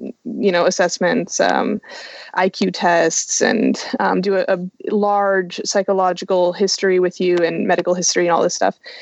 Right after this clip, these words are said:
And in that, it came out that I, um, that I had been, um, assaulted many years ago. And I was pulled aside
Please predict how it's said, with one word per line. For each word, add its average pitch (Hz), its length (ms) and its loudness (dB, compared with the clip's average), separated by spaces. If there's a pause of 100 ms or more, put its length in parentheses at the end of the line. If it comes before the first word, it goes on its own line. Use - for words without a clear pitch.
(220)
And 202 160 2
in 277 200 2
that, 185 340 2
it - 160 0
came 202 220 0
out 175 160 0
that 185 100 2
I, 175 480 2 (100)
um, - 600 0 (420)
that 196 140 2
I 190 140 2
had 190 280 0
been, 180 480 0 (220)
um, 62 520 0 (280)
assaulted 175 580 0
many 180 240 0
years - 220 0
ago. 52 280 2 (520)
And 196 120 2
I 185 80 2
was 185 120 2
pulled 208 180 -2
aside 190 300 0